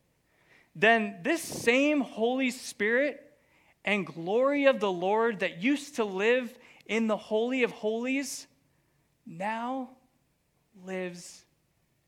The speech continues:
in you. Let me say that again. If you believe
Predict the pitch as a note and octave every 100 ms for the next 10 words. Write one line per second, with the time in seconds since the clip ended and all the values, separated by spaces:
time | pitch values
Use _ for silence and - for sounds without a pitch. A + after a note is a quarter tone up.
0 | _ _ _ E3 D3+ D3+ D#3 _ _ _
1 | _ _ _ _ _ _ _ _ _ _
2 | _ D#3 D3 G3+ - _ _ _ _ _
3 | _ _ _ _ _ _ _ _ _ _
4 | _ _ _ _ _ F#3 C4+ D4 C#4+ C#4
5 | B3+ G#3+ A3 F3 - G3+ D4+ D#4+ A3 F#3
6 | E3+ A3+ C4 C4 C4+ C4+